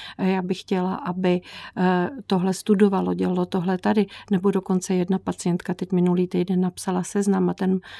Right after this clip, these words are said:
jako co, co by měl ten muž dělat. A ten muž si ho ani nechtěl přečíst, jako ten seznam, protože jako říká, „Ne, to se nestane,“ protože se snaží vytěsňovat.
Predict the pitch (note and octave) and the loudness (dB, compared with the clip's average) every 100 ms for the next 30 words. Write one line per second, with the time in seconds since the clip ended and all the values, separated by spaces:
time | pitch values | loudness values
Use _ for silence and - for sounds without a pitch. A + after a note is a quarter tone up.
0 | - G3+ F3 F#3+ - G3+ - - - F#3 | -8 -6 -4 -6 -4 -4 -4 -6 -4 -2
1 | F#3+ F#3 F#3 F3+ F3 F3+ F3+ F3+ - G3 | -2 0 2 2 0 0 0 0 -4 -2
2 | F#3+ G3+ F#3+ - - - A3 G#3+ G3+ - | 0 0 -4 -14 -18 -2 4 6 4 2
3 | G#3 G#3+ G#3 G#3 G3 - G#3 - G#3+ - | 0 2 4 4 2 -2 -4 -4 -4 -4
4 | F#3 - - - - - G3+ F#3 F#3+ - | -6 -8 -20 -20 -20 -4 -4 -2 -4 0
5 | F#3 F3+ F#3 F#3+ F#3+ F#3 F#3+ F#3+ - F3+ | -2 -2 -2 -2 -2 -4 -4 -2 -4 -6
6 | - F3+ F#3+ G3+ G3 F#3+ F#3 F#3+ - G3+ | -6 -6 -6 -2 -2 -2 -4 -6 -2 -2
7 | F#3+ G#3 G3 F#3 F#3 G3 F3+ F#3+ - G3 | -2 -2 -2 -2 -6 -8 -6 -6 -4 -2
8 | F#3+ G3 F#3 F#3+ - F#3 F#3+ | 0 0 -2 -4 -4 -4 -4